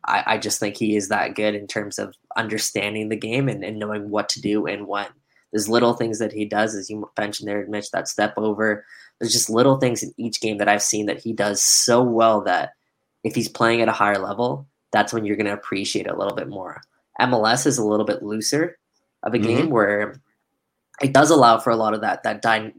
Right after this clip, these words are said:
Speaker 1: dynamic one v one kind of pl-, type of players to, to really, um, what do you call it? Really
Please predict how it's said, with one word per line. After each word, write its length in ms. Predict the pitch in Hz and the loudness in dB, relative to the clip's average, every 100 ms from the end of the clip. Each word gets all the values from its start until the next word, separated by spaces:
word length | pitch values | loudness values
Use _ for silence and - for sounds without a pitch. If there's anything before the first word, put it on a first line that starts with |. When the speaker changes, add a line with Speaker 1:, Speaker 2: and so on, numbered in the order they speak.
| - | -2
Speaker 1:
dynamic 520 | 104 104 104 104 104 | -2 -2 -4 -4 -4
one 240 | 110 104 | -4 -4
v 140 | 104 104 | -4 -4
one 400 | 104 101 104 104 _ _ _ _ - | -2 -4 -6 -14 _ _ _ _ -2
kind 220 | 110 107 | 2 2
of 80 | 107 | 0
pl-, 200 | 123 - | -4 -2
type 220 | - 110 | 0 0
of 80 | 107 | 0
players 320 | 120 110 107 - | 2 4 2 0
to, 160 | 104 | -4
to 160 | - 101 | -2 -4
really, 500 | 104 110 107 107 101 - _ _ _ _ - | 0 2 2 0 -4 -12 _ _ _ _ -8
um, 560 | 110 104 101 101 101 - - | -8 -8 -12 -16 -20 -16 -8
what 100 | 85 | -8
do 80 | |
you 60 | 92 | -8
call 220 | 107 - | -8 -8
it? 80 | - _ - | -8 _ -4
Really 360 | 113 110 107 | -2 -2 -6